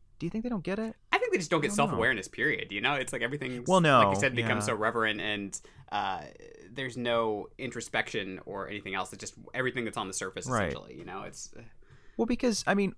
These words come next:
Speaker 1: we've talked about it before that satire is basically dead
Speaker 2: Yeah.
Speaker 1: because
Speaker 2: Yeah.
Speaker 1: people take everything so seriously, and
Speaker 2: Mm-hmm.
Speaker 1: camp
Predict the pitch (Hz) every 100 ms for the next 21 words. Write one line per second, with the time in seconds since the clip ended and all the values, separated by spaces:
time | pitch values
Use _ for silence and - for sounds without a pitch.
0 | - 175 196 - - - 139 110 101 101
1 | - 123 104 92 - - 120 123 - 110
2 | 95 90 95 98 92 - 80 82 76 -
3 | 117 - 104 110 87 - 120 - - 104
4 | - 98 101 90 - 85 - 135 139 101
5 | - 110 85 98 104 - 151 156 -